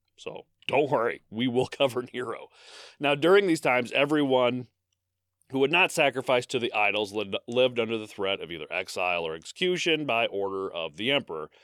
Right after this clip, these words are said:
On the island of Patmos in the Aegean Sea,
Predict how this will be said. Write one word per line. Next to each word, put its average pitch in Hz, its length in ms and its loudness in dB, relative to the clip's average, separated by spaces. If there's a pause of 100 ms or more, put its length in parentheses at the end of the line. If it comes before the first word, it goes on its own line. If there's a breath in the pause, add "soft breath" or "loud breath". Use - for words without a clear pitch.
(140)
On 90 160 -10
the 92 160 -10
island 85 460 -6
of 76 240 -10 (140)
Patmos - 720 -4
in 92 160 -8
the 87 260 -10 (220)
Aegean 87 440 -8
Sea, 139 520 0